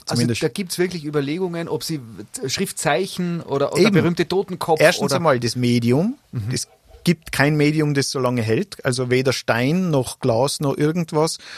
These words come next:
Speaker 2: wo man was draufschreiben könnte, das einfach nicht verwittert in der Zeit. Und selbst wenn man das Medium hätte, in welcher Schriftzeichen?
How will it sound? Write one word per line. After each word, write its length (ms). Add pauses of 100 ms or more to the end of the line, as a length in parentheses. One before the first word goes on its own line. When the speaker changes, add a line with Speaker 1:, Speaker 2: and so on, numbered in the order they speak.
(120)
Speaker 2:
wo 100
man 140
was 160
draufschreiben 560
könnte, 320
das 140
einfach 220
nicht 180
verwittert 520
in 100
der 160
Zeit. 280 (320)
Und 280
selbst 340
wenn 100
man 80
das 160
Medium 460
hätte, 520 (460)
in 200
welcher 280
Schriftzeichen? 880